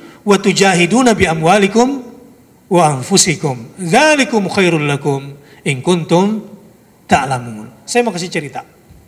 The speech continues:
Di zaman Umar bin Khattab, ada seorang sahabat diangkat menjadi gubernur, namanya Sa'id bin Amir.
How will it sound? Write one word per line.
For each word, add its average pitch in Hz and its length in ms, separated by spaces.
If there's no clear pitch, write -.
Di 190 320
zaman 226 800
Umar 202 320
bin 156 240
Khattab, - 840
ada 196 320
seorang 165 560
sahabat 185 640
diangkat 165 400
menjadi 156 400
gubernur, 160 540
namanya 151 340
Sa'id 180 480
bin 151 160
Amir. 147 380